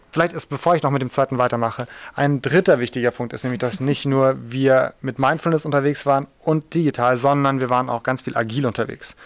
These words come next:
Nämlich wir haben immer ganz viele, <laughs> ähm, wir haben ganz viel, wie Anna schon gesagt hat, in Kleingruppen gearbeitet, haben viel, viel Feedback bekommen, haben viel Feedback gegeben und auch zwischen den, ähm, zwischen den Modulen, deswegen fällt's mir jetzt ein, haben wir uns in Peer Groups immer wieder getroffen,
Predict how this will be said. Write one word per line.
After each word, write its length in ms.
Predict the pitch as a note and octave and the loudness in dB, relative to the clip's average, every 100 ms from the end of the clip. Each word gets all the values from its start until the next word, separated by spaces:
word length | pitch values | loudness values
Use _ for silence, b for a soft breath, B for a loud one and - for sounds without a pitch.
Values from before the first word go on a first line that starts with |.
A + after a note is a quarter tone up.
| B B B B | B B B B
Nämlich 220 | B2+ B2+ | -4 0
wir 100 | C3+ | 0
haben 120 | C3+ | 0
immer 180 | C#3+ C3+ | 2 2
ganz 260 | B2+ C#3+ - | 2 0 -2
viele, 440 | D#3 C#3+ C3+ C3+ - | 0 4 6 4 0
<laughs> 60 | |
ähm, 500 | B2+ B2+ B2+ B2 B2 A#2+ B B B B B _ | 0 0 0 -4 -6 -10 B B B B B _
wir 200 | B2+ C3+ | -6 -2
haben 100 | B2+ | 0
ganz 180 | C#3 - | -2 -2
viel, 160 | C#3 | -6
wie 180 | B2+ C#3 | -2 -2
Anna 140 | C3+ | -2
schon 160 | C3+ C3+ | -4 -4
gesagt 220 | B2+ C3 | -2 -2
hat, 80 | C3 | -4
in 100 | B2+ | -4
Kleingruppen 460 | - D3 C3+ C#3+ C#3+ | 0 0 0 -2 0
gearbeitet, 460 | C3+ C3 B2+ A#2+ | 2 2 0 -4
haben 100 | C3 | -6
viel, 220 | - D3+ | -2 -2
viel 180 | D3+ C#3+ | -2 -4
Feedback 480 | C3 D#3+ - C#3+ - | -4 -4 -2 -2 -2
bekommen, 420 | C3+ - D3 D#3+ | -6 0 0 2
haben 140 | C#3+ C3 | 0 -2
viel 260 | - D3+ | -6 -6
Feedback 340 | D3 D#3 - - | -6 -6 -4 -4
gegeben 380 | B2+ C3+ D3+ | -2 2 2
und 140 | D3+ C3+ | 2 -2
auch 100 | C3+ | -4
zwischen 460 | - E3+ F3+ D3+ | -4 -4 0 0
den, 360 | B2+ B2 B2+ - | 0 0 -2 -6
ähm, 420 | - B2 A#2+ A#2+ A#2+ _ B B B B B _ | -6 -4 -2 -6 -10 _ B B B B B _
zwischen 280 | - D3 | -6 -2
den 120 | C3+ B2+ | 0 0
Modulen, 300 | A#2+ C#3 C#3+ | 0 0 0
deswegen 260 | - B2+ | 0 -2
fällt's 240 | A#2 B2 B2 | 0 -2 0
mir 80 | |
jetzt 260 | B2 B2 - | -2 -2 -4
ein, 260 | B2+ C#3+ C3+ B | -2 -2 -4 B
haben 180 | - C3+ | -2 0
wir 160 | C3+ C#3+ | 2 0
uns 180 | C3+ - | -2 -4
in 240 | C3 C3 | -4 -6
Peer 280 | - F3 E3+ | -2 2 4
Groups 240 | C3 B2 | 4 0
immer 180 | C3+ B2+ | -2 -2
wieder 160 | A#2+ A#2+ | 0 0
getroffen, 640 | B2 - D3+ - F#3 F#3 | -2 -2 -2 -2 -4 -4